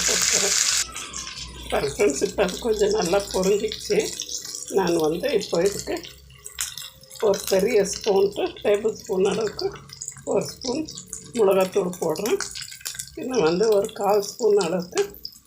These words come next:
மஞ்சள்தூள் போட்டிருக்கேன். ஏற்கனவே கருவாடுல உப்பு இருக்கும், கொஞ்சம் பார்த்துக்கிடுங்க. இப்போ இதை போட்டு கொஞ்சம் நல்லா கிளறி விட்டுடுவோம் ஃப்ரெண்ட்ஸ்.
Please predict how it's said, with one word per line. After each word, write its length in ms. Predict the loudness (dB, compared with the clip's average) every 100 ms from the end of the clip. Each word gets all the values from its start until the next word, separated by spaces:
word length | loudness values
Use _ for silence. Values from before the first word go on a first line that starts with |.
| -20 -18 -2
மஞ்சள்தூள் 540 | 2 4 2 2 0 0
போட்டிருக்கேன். 540 | -6 -6 -8 -6 -8 -10 -16 -20 -20 -20 -20 -18 -12 2 4
ஏற்கனவே 460 | 4 4 4 6 4 2
கருவாடுல 520 | 2 2 2 2 2 2
உப்பு 220 | -2 2 2
இருக்கும், 340 | 2 -2 -4 -6 -20 -20 -20 -2
கொஞ்சம் 320 | 2 4 2 0
பார்த்துக்கிடுங்க. 720 | 2 2 0 -2 -2 0 -2 -2 -6 -16 -14 -16 -14 -14 -14 -16 -16 -8 -2
இப்போ 140 | 0 0
இதை 160 | 0 -2 -4 0
போட்டு 440 | 0 2 2 2 0
கொஞ்சம் 300 | -2 -2 -2
நல்லா 180 | -2 -2 -2 -4
கிளறி 320 | 0 2 2
விட்டுடுவோம் 460 | 2 -2 -4 -4 -6
ஃப்ரெண்ட்ஸ். 300 | -4 -4 -4